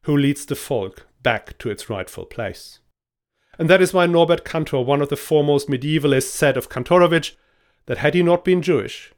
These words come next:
he would have become a Nazi. Indeed, the biography of Frederick the Second was very popular with the Nazis. Hitler is said to have read it twice.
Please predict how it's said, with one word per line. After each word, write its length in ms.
he 120
would 120
have 120
become 280
a 40
Nazi. 520
Indeed, 320
the 80
biography 480
of 80
Frederick 260
the 60
Second 400
was 100
very 260
popular 420
with 100
the 60
Nazis. 520
Hitler 520
is 80
said 260
to 80
have 220
read 140
it 140
twice. 460